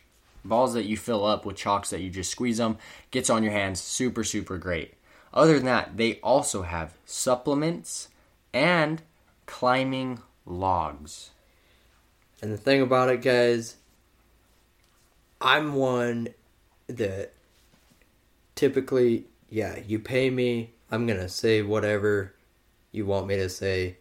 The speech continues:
Speaker 2: But this is a product that I actually believe in. Like, it's amazing. It really works. It's really good. It's very, very, I guess,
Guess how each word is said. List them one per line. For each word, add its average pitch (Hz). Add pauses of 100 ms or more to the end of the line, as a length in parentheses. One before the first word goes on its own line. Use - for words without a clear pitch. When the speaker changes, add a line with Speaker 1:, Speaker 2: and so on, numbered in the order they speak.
(120)
Speaker 2:
But -
this 160
is 131
a 107
product 98
that 104
I 101
actually 98
believe 95
in. 95 (800)
Like, 87 (1900)
it's 123
amazing. 117 (160)
It 190 (100)
really 135
works. 110 (260)
It's -
really 110
good. 101
It's 95 (180)
very, 113
very, 98 (1000)
I 110
guess, 107